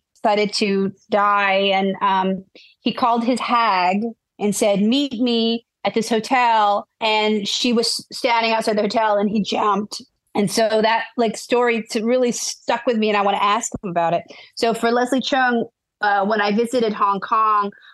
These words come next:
I bought him a paper iPhone because, uh, the new iPhone had come out, and I drew a grinder on it.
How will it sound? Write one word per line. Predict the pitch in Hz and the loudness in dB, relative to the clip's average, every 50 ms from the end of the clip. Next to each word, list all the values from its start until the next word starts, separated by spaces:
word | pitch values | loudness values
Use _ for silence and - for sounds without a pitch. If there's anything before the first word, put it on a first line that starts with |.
| - - - | -20 -6 -4
I | 202 208 190 - | -4 -2 0 0
bought | 220 220 220 226 233 220 | 0 2 2 0 -2 -4
him | - 240 226 220 220 220 220 214 - _ _ _ _ _ _ _ | -4 -2 0 0 0 0 -2 -2 -4 _ _ _ _ _ _ _
a | - 208 208 - 208 - - | -6 -6 -4 -4 -6 -8 -4
paper | - - 247 277 285 - - 285 277 277 269 269 269 269 - - - _ - | -2 0 0 0 0 0 0 2 2 2 2 2 0 0 -2 -6 -4 _ 0
iPhone | 202 214 233 269 247 - 311 311 311 330 339 | 2 2 2 0 0 0 2 2 2 2 2
because, | 330 330 330 277 233 220 202 - | 2 2 0 -2 -2 -4 -2 0
uh, | 214 202 202 190 | 2 2 2 2
the | 185 196 202 | 0 0 0
new | 214 226 233 233 | 0 2 2 2
iPhone | 214 208 220 226 220 - 233 240 | 2 2 0 0 0 0 0 0
had | 247 233 226 | 0 -2 -2
come | - 262 240 240 | -2 -2 0 2
out, | 233 233 233 226 - - _ _ _ | 2 2 0 0 -4 -10 _ _ _
and | - 208 220 | -2 0 0
I | 202 208 208 | 2 0 0
drew | 185 - - 226 269 269 277 269 | -2 -2 -2 0 0 2 2 2
a | 247 214 | 0 0
grinder | - 226 226 220 226 247 269 269 233 220 214 202 | 0 0 2 2 2 2 0 0 0 0 0 0
on | 190 190 185 185 | 2 2 0 0
it. | 185 185 180 | 0 -2 -4